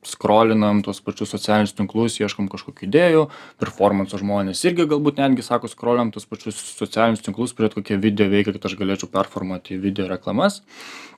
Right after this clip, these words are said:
Sako, „Ir vat automatizuotas kažkoks sprendimas panašus į jūsų, sako, mums būtų labai pagelbėtų.“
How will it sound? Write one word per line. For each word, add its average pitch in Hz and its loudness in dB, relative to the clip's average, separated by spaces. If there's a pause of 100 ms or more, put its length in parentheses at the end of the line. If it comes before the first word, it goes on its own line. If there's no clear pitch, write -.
(480)
Sako, 120 2
„Ir 117 4
vat 117 0
automatizuotas 113 2
kažkoks - -8
sprendimas 107 2
panašus 104 -2
į 127 6
jūsų, 170 0
sako, 123 2
mums 110 0
būtų 113 -2
labai 107 0
pagelbėtų.“ 127 -2